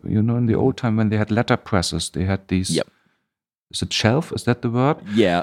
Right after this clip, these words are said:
Speaker 2: the shelves with, like, the, so they have, uh, and this is one of the things that fascinates me the most, and I'll, I'll let you continue on it, but they're basically, like, uh, print drawers, like, like Frank's saying, like, in a letterpress
Speaker 1: Yeah.
Speaker 2: shop, you would,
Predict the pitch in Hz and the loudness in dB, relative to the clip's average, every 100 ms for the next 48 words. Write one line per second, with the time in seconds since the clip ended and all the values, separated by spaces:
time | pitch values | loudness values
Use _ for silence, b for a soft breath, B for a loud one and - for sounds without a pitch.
0 | - 110 101 - 123 131 - 120 107 101 | 0 0 0 2 0 0 -2 -2 -2 -4
1 | - 101 95 - - 127 104 135 127 110 | 0 2 2 -2 -2 0 0 2 2 0
2 | 104 - - 101 - 110 90 87 120 98 | -6 -8 -2 -2 2 0 0 -2 0 2
3 | 92 87 82 - 78 - - 73 - 60 | 2 2 0 -2 -2 -4 -2 -2 -2 -6
4 | 60 76 62 73 78 - 65 67 65 69 | -6 -4 -2 0 0 -2 -4 -4 -2 -4
5 | 69 87 80 71 92 85 65 - 90 - | -4 -4 -6 -2 0 0 -2 -2 -4 -2
6 | - 104 95 107 120 110 95 92 90 85 | -2 -2 0 -2 -2 -4 -4 -2 -2 -2
7 | - B B B 90 87 - - 87 78 | -10 B B B -2 -2 -2 -4 -2 -2
8 | - - 110 113 117 113 127 101 90 92 | -4 -2 0 0 -2 0 0 -4 -8 -6
9 | 78 - 82 82 - 80 78 78 82 73 | -6 -4 -2 -2 0 0 0 0 -2 -2
10 | - 123 143 - 85 - 78 80 85 90 | -2 0 2 0 0 -2 -2 -2 -2 2
11 | 85 76 | 2 0